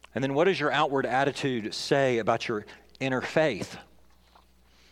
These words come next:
Does it say that you believe that sarcasm and cynicism are actually marks of spiritual fruit? Or rather, that every trial and suffering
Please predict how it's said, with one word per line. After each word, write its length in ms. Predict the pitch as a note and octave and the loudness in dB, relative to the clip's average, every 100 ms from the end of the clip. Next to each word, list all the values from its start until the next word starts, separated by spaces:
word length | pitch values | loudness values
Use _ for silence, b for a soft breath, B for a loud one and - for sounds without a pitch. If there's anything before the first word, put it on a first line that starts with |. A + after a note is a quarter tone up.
| b _ - - | b _ -20 2
Does 200 | D#3 D#3 | 4 4
it 80 | E3 | 2
say 320 | - F#3+ G3 | 8 10 10
that 180 | D#3+ - | 6 2
you 80 | F3+ | 2
believe 400 | D#3+ E3 F#3 D#3 | 4 6 6 6
that 140 | D3 | 4
sarcasm 760 | - F3 D#3+ F#3 E3+ D#3 D#3+ C#3 B | 6 8 8 6 6 4 2 -2 B
and 160 | C3 C3+ | -2 2
cynicism 720 | - F3+ F3+ - F3 E3+ D#3+ | 4 6 6 4 4 4 6
are 100 | C#3 | 6
actually 340 | D3+ - D3 | 6 4 0
marks 640 | B2+ C3+ E3 E3+ - - | 2 6 8 8 4 -2
of 160 | C#3+ G#2+ | -4 -4
spiritual 440 | - D3+ D#3 - | -4 -2 0 -2
fruit? 680 | - - G3 A3 F3 - - - b b b b b b b b _ _ - _ _ _ _ | -4 -2 -2 -2 -8 -14 -16 -18 b b b b b b b b _ _ -20 _ _ _ _
Or 120 | G#2 | -6
rather, 420 | G2 G#2+ A2+ A2 G2 b b b b _ _ _ _ _ _ _ _ - | 0 0 0 -4 -6 b b b b _ _ _ _ _ _ _ _ -6
that 100 | F#2+ | -4
every 200 | G2+ G2 | -2 -4
trial 480 | - C3 A#2+ A#2 G2 | -2 0 0 0 -4
and 120 | F2+ | -6
suffering 500 | - C3+ - G2 | -4 -4 -6 -10